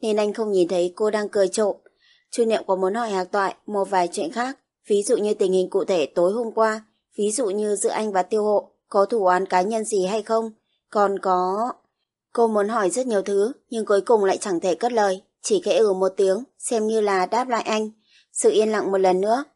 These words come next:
lại bao trùm cả phòng bệnh. Lần này Hạc Toại mở miệng, phá vỡ sự im lặng trước. "Chu Niệm, cậu nghĩ xem có một bé ngoan ngoãn và lễ phép nhà nào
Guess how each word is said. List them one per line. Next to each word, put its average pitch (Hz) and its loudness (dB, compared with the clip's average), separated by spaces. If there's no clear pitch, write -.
lại 208 -2
bao 202 0
trùm 190 -4
cả 180 -2
phòng 190 -4
bệnh. 196 2
Lần 202 2
này 196 0
Hạc 185 -4
Toại 196 0
mở 190 2
miệng, 190 0
phá 196 0
vỡ 226 -2
sự 240 -2
im 220 0
lặng 202 -4
trước. 262 -2
"Chu 226 0
Niệm, 214 0
cậu - -2
nghĩ 214 0
xem 226 -2
có 190 -2
một 233 -4
bé 175 0
ngoan 214 -4
ngoãn 240 -2
và 220 -2
lễ 190 0
phép 262 -6
nhà 214 -4
nào 185 -2